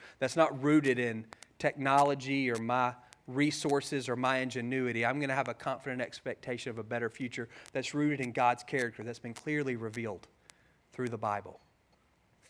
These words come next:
Thousands of years of his word never failing. And that's gonna propel me to say it's not gonna fail now. I may not see the full realization this side of heaven, but I'm gonna see it.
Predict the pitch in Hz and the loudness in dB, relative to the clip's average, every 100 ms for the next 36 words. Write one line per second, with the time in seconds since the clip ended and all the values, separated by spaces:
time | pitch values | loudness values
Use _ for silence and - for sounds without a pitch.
0 | - 139 143 147 147 131 123 113 113 104 | -8 -2 0 0 -2 -6 -8 -8 -6 -8
1 | 87 - - - _ _ _ _ _ _ | -8 -12 -14 -18 _ _ _ _ _ _
2 | 110 - 120 117 120 113 110 107 107 - | -12 -8 -8 -4 -4 -4 -4 -6 -8 -8
3 | 101 98 85 - _ - - _ _ _ | -8 -8 -12 -18 _ -20 -20 _ _ _
4 | _ _ - 113 127 139 - 147 131 - | _ _ -12 -4 0 0 0 -8 -8 -8
5 | 123 - 143 127 104 92 - _ _ _ | -10 -6 -6 -6 -10 -12 -18 _ _ _
6 | _ _ _ - - 123 123 - - 143 | _ _ _ -12 -6 -4 -6 -8 -4 -4
7 | - 135 120 - 120 110 107 107 98 - | -4 -10 -10 -6 -6 -4 -6 -8 -8 -16
8 | - - _ _ _ _ - 123 135 151 | -20 -20 _ _ _ _ -8 -4 0 2
9 | 156 135 156 139 123 151 139 131 127 117 | 2 0 -2 -2 -2 -2 0 0 0 -2
10 | 107 117 - 110 104 - _ _ - - | -4 -6 -6 -10 -12 -16 _ _ -20 -20
11 | - _ - 113 120 135 - - 98 92 | -20 _ -18 -10 -4 -4 -2 2 2 2
12 | 95 - 92 90 87 _ - - _ _ | -4 -8 -8 -8 -16 _ -20 -20 _ _
13 | _ _ _ _ _ _ 117 107 117 101 | _ _ _ _ _ _ -8 -6 -8 -8
14 | - 104 104 | -12 -14 -16